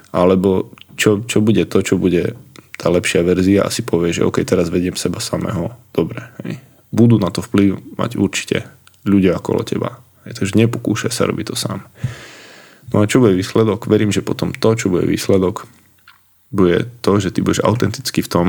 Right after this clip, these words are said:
že keď prídeš a povieš, že niečo od niekoho vyžaduješ alebo chceš viesť nejakým smerom, tak budeš vedieť, že ty, a, si v tom príkladom, pretože vedenie príkladom je jeden,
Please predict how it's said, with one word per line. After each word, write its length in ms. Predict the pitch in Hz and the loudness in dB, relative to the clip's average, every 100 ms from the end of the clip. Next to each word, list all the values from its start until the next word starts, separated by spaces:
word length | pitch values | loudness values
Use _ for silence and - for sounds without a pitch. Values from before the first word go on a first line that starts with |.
| 92 | -2
že 140 | - | -4
keď 120 | - - | -6 0
prídeš 400 | 90 92 90 - - | 2 4 2 0 -8
a 20 | - | -2
povieš, 240 | 95 87 85 | 2 2 0
že 120 | 85 - - - - _ - | -4 -6 -20 -20 -20 _ -2
niečo 320 | 95 92 92 | 0 2 2
od 80 | 90 | 2
niekoho 240 | 92 90 | 2 2
vyžaduješ 640 | 85 92 85 87 85 92 | 2 2 2 2 0 0
alebo 340 | 82 82 82 85 | -4 -2 -2 -2
chceš 240 | - - 85 | -4 -4 0
viesť 260 | 90 85 | 0 0
nejakým 220 | 78 - 78 | -2 -6 -6
smerom, 400 | - 82 80 - - _ _ - | -4 -4 -4 -8 -18 _ _ -18
tak 160 | - | -2
budeš 160 | 90 82 | -2 0
vedieť, 260 | 85 85 80 | 0 0 -2
že 40 | - | -6
ty, 200 | - 107 98 - _ _ _ _ _ _ _ _ - | 4 4 4 -4 _ _ _ _ _ _ _ _ -8
a, 340 | 85 82 - - _ | -6 -6 -8 -14 _
si 160 | - 98 | -12 -6
v 80 | - | -4
tom 80 | |
príkladom, 640 | 78 - - 104 107 110 117 - | -2 -2 2 2 4 2 0 -6
pretože 320 | 113 87 85 | -6 -2 2
vedenie 320 | 92 92 80 | 2 2 0
príkladom 560 | - 80 - 85 82 82 | -2 -4 0 0 0 -2
je 100 | 82 - - - - - _ _ _ _ _ _ _ _ _ - _ _ _ | -6 -10 -20 -20 -20 -20 _ _ _ _ _ _ _ _ _ -20 _ _ _
jeden, 360 | 101 82 85 | -2 0 0